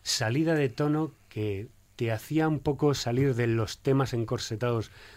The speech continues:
de la iconografía religiosa para representar algo fantástico que podía ser un poco como tú quisieras. Es decir, bueno, la representación de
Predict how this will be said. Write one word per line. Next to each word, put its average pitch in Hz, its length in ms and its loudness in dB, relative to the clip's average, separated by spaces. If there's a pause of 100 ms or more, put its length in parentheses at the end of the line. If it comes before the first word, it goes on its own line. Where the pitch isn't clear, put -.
de 107 160 -2
la 107 100 2
iconografía 98 560 -2
religiosa 117 480 -2
para 95 260 -6 (460)
representar 120 480 -4
algo 160 140 -2
fantástico 175 500 -2
que 156 80 0
podía 110 240 2
ser 156 160 -2
un 143 100 0
poco 156 220 2
como 120 240 2
tú 135 120 0
quisieras. 143 600 -2 (300)
Es - 60 -18
decir, 101 200 -6
bueno, 123 220 0
la 90 100 -4
representación 95 580 -4
de 104 220 -2